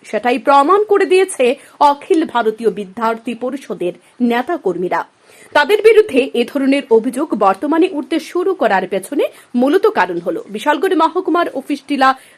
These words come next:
দ্বাদশ শ্রেণী বিদ্যালয়ে পনেরো থেকে সতেরো জন পর্যন্ত রাজ্যের বিভিন্ন প্রান্ত থেকে এবিভিপির সাথে যুক্ত ছাত্ররা এক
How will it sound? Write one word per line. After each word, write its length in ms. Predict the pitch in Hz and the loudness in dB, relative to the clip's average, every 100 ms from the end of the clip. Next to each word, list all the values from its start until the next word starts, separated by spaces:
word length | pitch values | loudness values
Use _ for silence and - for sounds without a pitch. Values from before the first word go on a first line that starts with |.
| 233 | -2
দ্বাদশ 400 | 226 220 262 330 - | 0 2 -2 -6 -8
শ্রেণী 260 | 277 240 | -6 -6
বিদ্যালয়ে 580 | 226 196 254 247 185 127 - _ _ _ | -6 -4 -2 -2 -4 -6 -14 _ _ _
পনেরো 300 | 311 339 427 | 0 0 0
থেকে 260 | 453 392 415 | -2 -2 -2
সতেরো 420 | - 196 190 180 196 | -4 -6 -6 -6 -6
জন 140 | 180 | -8
পর্যন্ত 420 | 202 185 208 196 | -8 -8 -8 -6
রাজ্যের 440 | 403 320 202 233 226 - _ | -2 -2 2 0 0 -8 _
বিভিন্ন 400 | 226 277 302 403 | -2 0 2 2
প্রান্ত 340 | 415 285 269 302 | 2 2 2 -2
থেকে 380 | 349 247 233 330 - 220 | -4 -4 -6 -6 -2 -2
এবিভিপির 480 | 226 285 233 214 208 | -2 -6 -6 -8 -8
সাথে 220 | 214 196 190 | -10 -8 -8
যুক্ত 320 | 196 196 208 | -8 -6 -6
ছাত্ররা 600 | 202 226 220 254 180 - | -4 -8 -6 -8 -6 -4
এক 160 | 208 208 | -4 -6